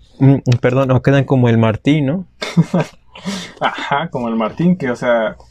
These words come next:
Speaker 2: pues, a pesar de que se reía y todo, pues, no sabemos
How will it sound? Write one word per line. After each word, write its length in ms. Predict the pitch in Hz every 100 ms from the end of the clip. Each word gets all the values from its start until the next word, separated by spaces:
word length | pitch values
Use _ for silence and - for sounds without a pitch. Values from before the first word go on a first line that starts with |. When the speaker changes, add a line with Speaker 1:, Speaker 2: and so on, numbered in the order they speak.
| - - - - - -
Speaker 2:
pues, 280 | 120 117
a 80 | 117
pesar 280 | 117 143 151
de 120 | 160
que 280 | - 120 113
se 180 | 110 113
reía 440 | 113 113 143 160
y 80 | 131
todo, 480 | - 139 165 165 -
pues, 260 | 117 110 120
no 200 | 131 139
sabemos 560 | 127 135 135 - _